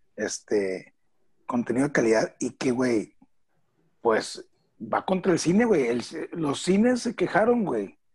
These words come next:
Los cines hic-, hicieron una queja escrita, güey,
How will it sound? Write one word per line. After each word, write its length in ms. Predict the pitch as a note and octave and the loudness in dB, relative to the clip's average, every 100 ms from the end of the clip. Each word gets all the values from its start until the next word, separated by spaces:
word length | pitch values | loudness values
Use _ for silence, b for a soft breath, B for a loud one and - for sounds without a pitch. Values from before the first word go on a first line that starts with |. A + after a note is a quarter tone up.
| _ - | _ -10
Los 160 | C3+ | -4
cines 300 | E3 G3+ G3 | 0 2 2
hic-, 120 | G3+ | -2
hicieron 320 | E3+ F3+ F#3+ G3 | 0 0 2 0
una 300 | G#3 G3+ - | 0 -2 -2
queja 760 | F#3 - G3 G3 F3+ D3+ - | -4 2 4 6 4 0 -12
escrita, 720 | - - - F3+ F3 E3+ - | -14 -16 -12 -4 -4 -4 -8
güey, 240 | G#3+ B3 | -6 -6